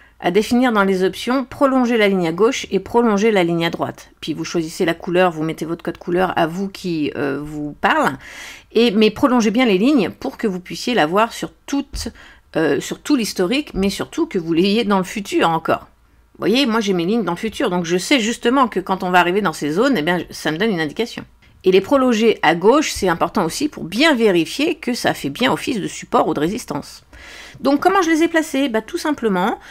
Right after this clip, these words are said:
euh, je suis allée prendre par exemple ici, euh, le, le bas où le prix a buté, où il a rebondi dessus,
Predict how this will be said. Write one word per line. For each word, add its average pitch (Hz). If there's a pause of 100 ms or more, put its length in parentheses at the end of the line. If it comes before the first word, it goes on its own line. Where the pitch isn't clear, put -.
(300)
euh, 175
je 226
suis 320
allée 262
prendre 220
par 180
exemple 185
ici, 185
euh, 143
le, 147
le 160
bas 202
où 185
le 160
prix 226
a 156
buté, 196
où 190
il 156
a 143
rebondi 190
dessus, 156